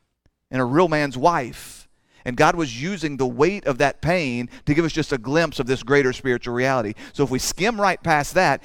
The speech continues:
and just go straight to the spiritual, we'll miss the relatability of the story. But we can't just stop here and make this just a story about the,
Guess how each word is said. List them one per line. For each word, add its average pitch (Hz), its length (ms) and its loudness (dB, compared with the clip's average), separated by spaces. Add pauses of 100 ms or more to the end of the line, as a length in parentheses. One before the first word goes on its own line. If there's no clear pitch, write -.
(140)
and 123 140 -4
just 160 220 0
go 160 100 2
straight 202 360 -2
to 156 60 -6
the 127 80 -4
spiritual, 127 480 -2 (160)
we'll 156 160 0
miss 156 300 2
the 131 240 -8 (220)
relatability 143 680 4
of 113 60 -2
the 120 80 -6
story. 165 640 -8 (1400)
But 117 80 -8
we 127 100 0
can't 202 280 0
just 151 220 2
stop 127 300 2
here 190 200 4
and 131 100 2
make 170 200 2
this 135 200 2 (160)
just 156 200 0
a 131 60 -2
story 160 420 2
about 123 260 0
the, 110 140 -8